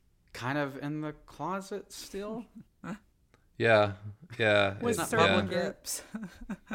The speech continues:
Speaker 1: Yeah.
Speaker 2: Yeah, with certain groups, definitely. Yeah, I, I haven't been honest with people in my life, and I think, uh, this situation in particular creates some weird dynamics, um, and I, and I know I'm not alone in that. I know there are other
Speaker 3: For
Speaker 2: people.
Speaker 3: sure.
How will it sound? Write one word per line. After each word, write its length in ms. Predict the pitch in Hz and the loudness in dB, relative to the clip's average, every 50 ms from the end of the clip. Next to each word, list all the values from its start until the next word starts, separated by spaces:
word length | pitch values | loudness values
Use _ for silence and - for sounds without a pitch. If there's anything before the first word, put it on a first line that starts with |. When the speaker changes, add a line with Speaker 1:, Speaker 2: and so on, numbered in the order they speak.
| 208 - - | -10 -10 -10
Speaker 1:
Yeah. 280 | - 139 147 135 131 131 127 | -10 -8 -8 -8 -10 -8 -2
Speaker 2:
Yeah, 260 | - 98 101 104 104 101 | 2 4 6 6 6 6
with 140 | 101 101 - | 4 2 0
certain 200 | - 107 92 101 | 0 0 0 2
groups, 200 | 101 95 90 - | 0 0 0 0
definitely. 560 | - 95 92 - - 92 90 90 90 90 90 - | 0 -2 0 0 -2 -4 -2 -2 -2 -4 -4 -2
Yeah, 220 | - 104 101 98 92 | 2 4 4 6 6
I, 280 | 90 92 92 92 87 - | 6 4 4 2 0 -2
I 100 | 85 85 | -4 -2
haven't 340 | 87 95 92 92 92 90 92 | 0 0 0 0 -2 -2 -4
been 140 | 90 92 92 | -4 -4 -2
honest 340 | 92 92 92 90 90 - - | -2 -2 -2 -4 -6 -6 -8
with 100 | 85 - | -10 -6
people 320 | - 92 92 - 98 92 | -6 -6 -4 -2 -4 -2
in 60 | 92 | -2
my 160 | 92 92 90 92 | -2 -2 0 0
life, 260 | 95 98 98 95 - - - - | 0 0 0 -2 -4 -8 -14 -10
and 220 | - 85 92 90 90 | -6 -4 -2 -2 -2
I 60 | 87 | -2
think, 280 | - - 98 90 - - | -2 -2 -2 -2 0 0
uh, 260 | 90 90 87 87 87 - - - - _ - | 2 2 2 0 -2 -6 -16 -20 -20 _ 0
this 200 | 101 110 104 - | 2 2 4 4
situation 520 | 120 104 - - 101 101 98 95 - 95 98 | 2 0 0 2 2 4 4 4 2 -2 -2
in 40 | 90 | -4
particular 600 | 101 - - 101 95 - 92 90 90 87 87 85 | -4 -2 -2 -2 0 0 0 2 2 2 0 -2
creates 480 | - - 95 92 92 90 90 - - | -2 -2 0 0 2 0 0 -2 -6
some 200 | - - 92 90 | -6 -6 -4 -2
weird 200 | 90 90 90 85 | 0 0 0 0
dynamics, 760 | 85 87 87 87 87 90 87 87 85 85 85 - - - - - | 0 -2 -2 0 -2 -2 -2 -2 -2 -4 -6 -10 -14 -18 -10 -6
um, 200 | 92 87 85 - | -4 -4 -4 -2
and 140 | 85 92 95 | -2 -2 -2
I, 80 | - - - - - _ - - | -4 -6 -10 -18 -18 _ -10 -6
and 100 | - 92 | -2 0
I 80 | 90 | 2
know 180 | 90 92 90 87 | 2 2 2 2
I'm 80 | 87 87 | 2 2
not 180 | 87 87 85 | 0 0 0
alone 260 | 82 85 85 85 85 | 0 -2 -2 -2 -4
in 80 | 80 82 | -4 -4
that. 180 | 85 87 87 85 | -2 -4 -2 -4
I 60 | 85 | -4
know 160 | 87 87 85 | -4 -4 -4
there 160 | 85 87 87 | -4 -4 -4
are 20 | 87 | -4
other 140 | 87 87 | -4 -4
Speaker 3:
For 60 | 85 - | -4 -4
Speaker 2:
people. 240 | 95 90 - 85 87 | -6 -6 -6 -8 -10
Speaker 3:
sure. 140 | 82 82 | -10 -10